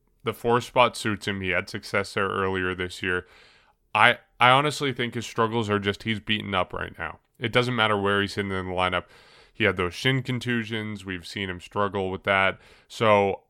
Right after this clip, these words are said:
I honestly think that's what it comes down to. And I don't think, like, on the whole with this offense,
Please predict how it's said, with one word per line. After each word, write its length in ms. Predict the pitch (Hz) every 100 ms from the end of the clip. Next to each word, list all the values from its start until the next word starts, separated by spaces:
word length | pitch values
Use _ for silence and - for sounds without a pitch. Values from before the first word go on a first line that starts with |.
| -
I 140 | 113
honestly 420 | 113 123 117 123
think 240 | 110 110 101
that's 260 | 98 98
what 120 | 104 98
it 80 |
comes 240 | - 98 90
down 220 | 95 92
to. 140 | 95
And 120 | 90 92
I 80 |
don't 140 | 107 104
think, 260 | 107 98 _ _ _ _ -
like, 240 | 147 175 _ _ _
on 280 | 135 160 180
the 100 | 143
whole 420 | - 127 113 104
with 140 | 98 95
this 220 | 107 107
offense, 580 | 95 95 110 107 107